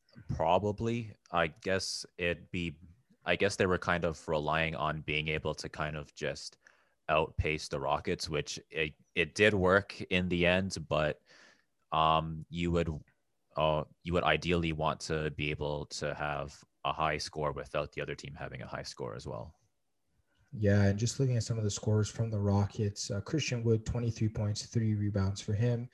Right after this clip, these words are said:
Speaker 2: Kevin Porter Junior, twenty points, nine rebounds, eight assists. Sterling Brown, sixteen points, three rebounds, two assists. Kelly Olynyk, twenty-one points, four rebounds, one assist. Jae'Sean Tate, eighteen points, seven rebounds, five assists.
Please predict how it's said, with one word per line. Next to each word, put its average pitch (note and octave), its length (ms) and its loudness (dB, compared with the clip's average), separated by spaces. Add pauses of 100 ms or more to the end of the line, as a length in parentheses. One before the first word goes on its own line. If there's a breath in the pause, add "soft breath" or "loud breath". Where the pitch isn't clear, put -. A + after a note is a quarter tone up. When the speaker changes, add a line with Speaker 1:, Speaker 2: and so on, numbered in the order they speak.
(340 soft breath)
Speaker 2:
Kevin C#3 300 4
Porter A2+ 280 4
Junior, G#2 380 0
twenty B2 340 2
points, G#2 480 -2
nine A2 240 2
rebounds, G2+ 460 0
eight F#2+ 240 -2
assists. C3 720 4 (380 loud breath)
Sterling C3 420 6
Brown, A#2 240 8
sixteen A#2+ 420 -2
points, G#2+ 300 0
three A2+ 240 2
rebounds, G#2 540 2
two A2+ 220 0
assists. B2 520 4
Kelly B2+ 360 6
Olynyk, A2 420 2
twenty-one A#2 400 2
points, G#2+ 340 -4
four A#2 240 6
rebounds, G#2 420 4
one G#2 200 -2
assist. A2+ 500 4 (380 loud breath)
Jae'Sean B2 580 8
Tate, A2 340 2
eighteen B2 440 -2
points, A2 360 0
seven A#2+ 280 6
rebounds, G#2 480 2
five G2+ 300 4
assists. - 680 2